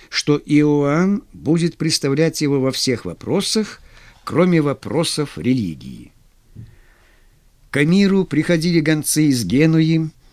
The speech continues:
пробиравшиеся по охваченным войной территориям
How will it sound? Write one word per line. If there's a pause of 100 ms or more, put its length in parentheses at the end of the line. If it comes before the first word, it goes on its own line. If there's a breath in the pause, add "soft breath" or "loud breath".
(180 soft breath)
пробиравшиеся
по
охваченным
войной
территориям